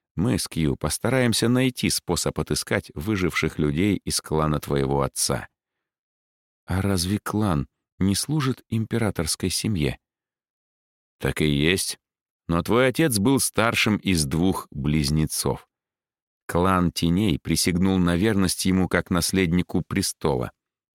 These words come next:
Именно благодаря тому, что их бойцы вступили в схватку с гвардейцами, твой отец сумел уйти. Мой создатель всегда был отличным бойцом, но ни черта не смыслил в придворных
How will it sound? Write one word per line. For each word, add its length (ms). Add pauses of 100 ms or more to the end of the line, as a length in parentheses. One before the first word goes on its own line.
(260)
Именно 460
благодаря 500
тому, 320
что 240
их 220
бойцы 400
вступили 500
в 80
схватку 480
с 80
гвардейцами, 840 (320)
твой 320
отец 420
сумел 640
уйти. 600 (1000)
Мой 260
создатель 640
всегда 440
был 200
отличным 600
бойцом, 560 (560)
но 120
ни 140
черта 400
не 120
смыслил 480
в 140
придворных 640